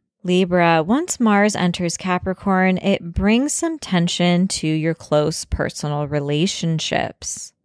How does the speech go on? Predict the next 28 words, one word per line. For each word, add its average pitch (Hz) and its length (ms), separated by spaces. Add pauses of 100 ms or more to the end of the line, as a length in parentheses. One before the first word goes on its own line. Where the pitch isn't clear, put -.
On 165 80
one 180 160
hand, 190 300
there 180 100
could 165 220
be 165 160
more 156 440
activity 214 880
within 156 520
your 151 140
home 180 520
or 156 100
living 175 380
environment. 170 880
Maybe 147 300
you 143 300
are 151 120
thinking 147 440
about - 420 (100)
buying, 175 680
renovating, 165 840
selling 165 460
your 151 160
home, 185 640 (380)
or 180 140
even 226 420
purging 156 560
items. - 840